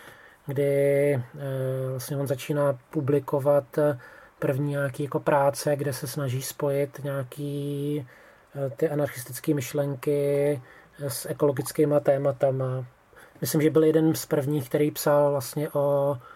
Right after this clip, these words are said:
o riziku D D T a chemikáliích a jedna vlastně z jeho prvních knížek nebo prací někdy ze šedesát, ze začátku šedesátých let,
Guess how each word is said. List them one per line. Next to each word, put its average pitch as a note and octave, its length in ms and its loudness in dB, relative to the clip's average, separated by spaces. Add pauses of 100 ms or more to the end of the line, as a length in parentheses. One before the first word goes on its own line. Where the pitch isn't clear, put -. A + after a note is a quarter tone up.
(560)
o C#3 360 0
riziku C#3+ 380 0
D C#3+ 200 2
D C#3+ 300 4
T C#3 600 2
a C#3 180 -4
chemikáliích C#3+ 1080 0
a - 20 0
jedna C#3 180 0
vlastně C#3 360 -4
z C3 160 -6
jeho C#3+ 160 2
prvních C#3+ 680 -2 (580)
knížek C#3+ 540 0
nebo C#3+ 140 -4
prací C#3+ 520 0
někdy C#3 180 -2
ze C3+ 140 -2
šedesát, C#3 540 -2 (100)
ze C#3+ 120 -6
začátku C#3 460 -2
šedesátých C#3 800 -2
let, C3+ 320 -2